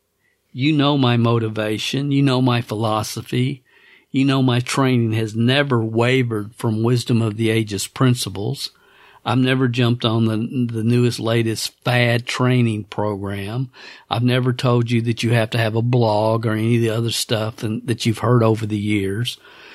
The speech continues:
You know where I've always come from. Uh, you know what's coming out of my mouth half the time before I do, and many of you could teach most of the concepts better than I can. Guys, you deserve success.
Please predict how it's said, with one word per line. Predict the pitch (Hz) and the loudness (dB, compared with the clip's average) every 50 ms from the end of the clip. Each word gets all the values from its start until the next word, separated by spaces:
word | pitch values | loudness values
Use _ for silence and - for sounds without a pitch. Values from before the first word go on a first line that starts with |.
| - - _ - | -20 -20 _ -8
You | - 123 135 | -4 -2 -2
know | 139 139 135 131 | 0 0 -2 0
where | 123 123 120 | 0 0 0
I've | 117 117 113 110 | 0 -2 -2 -2
always | 110 113 120 117 120 127 123 123 | -2 -2 0 0 0 -2 -4 -4
come | - - 113 107 101 92 | -6 -6 -6 -6 -6 -8
from. | - 101 101 98 101 92 95 131 127 _ _ _ _ _ _ _ _ _ _ _ _ _ _ _ - | -8 -10 -12 -10 -10 -10 -10 -10 -12 _ _ _ _ _ _ _ _ _ _ _ _ _ _ _ -8
Uh, | - 110 117 113 110 107 107 - - - _ _ _ _ _ _ _ _ _ - - | -4 0 0 0 0 -2 -4 -6 -8 -10 _ _ _ _ _ _ _ _ _ -18 -10
you | - 131 139 143 | -6 -4 -4 -2
know | 143 139 131 127 127 | -2 -2 -2 -2 -2
what's | 120 117 120 120 117 - - - - _ _ _ _ _ - | 0 0 0 -2 -2 -4 -10 -10 -12 _ _ _ _ _ -8
coming | - 135 123 120 117 120 | -4 0 0 2 2 2
out | 117 117 117 117 | 2 2 0 2
of | 117 | 2
my | 117 117 113 | 0 0 0
mouth | 113 117 120 123 120 117 120 120 - | 0 0 0 0 0 -2 -4 -6 -4
half | - 139 135 143 127 | -2 -2 -2 -2 -2
the | - 123 120 | -6 -8 -6
time | - 120 110 117 120 | -4 -4 -2 0 0
before | 127 123 120 - 120 117 110 113 | 0 0 -2 -2 -2 -2 0 0
I | 127 139 151 | 0 0 0
do, | 151 127 113 110 113 127 | 0 -2 -4 -2 0 0
and | 127 110 | 0 2
many | 113 135 151 151 131 113 | 0 0 0 0 0 -2
of | 107 110 120 | -2 -4 -4
you | 127 | -4
could | 123 - 104 - | -4 -6 -8 -6
teach | - 135 131 123 - - | -2 -2 -2 -2 -2 -2
most | 123 117 123 135 123 - | -2 0 0 -2 -2 -4
of | 139 117 | -6 -6
the | 110 | -6
concepts | 107 - - 123 127 127 123 123 - 135 127 123 - | -6 -4 0 0 2 2 0 0 0 -2 -2 -2 -4
better | - 123 135 147 156 151 135 | -4 -2 -2 0 0 -2 -2
than | 120 107 101 101 | -2 -2 -4 -4
I | 101 98 98 | -6 -8 -10
can. | - - - 98 92 92 - - _ _ _ _ _ _ _ _ _ _ _ _ _ _ _ - | -10 -8 -6 -6 -6 -8 -12 -18 _ _ _ _ _ _ _ _ _ _ _ _ _ _ _ -6
Guys, | - 151 139 147 143 127 120 | -2 0 0 2 0 0 2
you | 143 151 | 0 0
deserve | 139 139 131 123 113 127 120 127 131 127 | 2 2 2 2 2 2 2 2 2 0
success. | - - - 123 120 - - - 160 170 160 143 - - - - - - | -2 -4 -4 -6 -6 -4 -2 0 0 0 0 -4 -6 -8 -12 -12 -12 -14